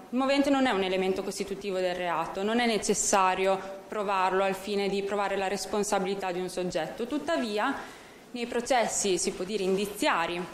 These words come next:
come quello che stiamo affrontando, come quello che abbiamo affrontato, il movente diventa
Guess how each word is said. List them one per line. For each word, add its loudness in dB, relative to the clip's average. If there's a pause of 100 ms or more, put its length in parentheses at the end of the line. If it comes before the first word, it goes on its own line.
(120)
come -4
quello 2
che -4
stiamo 0
affrontando, 2
come -2
quello 2
che -2
abbiamo 0
affrontato, 2 (880)
il 0
movente 4
diventa 0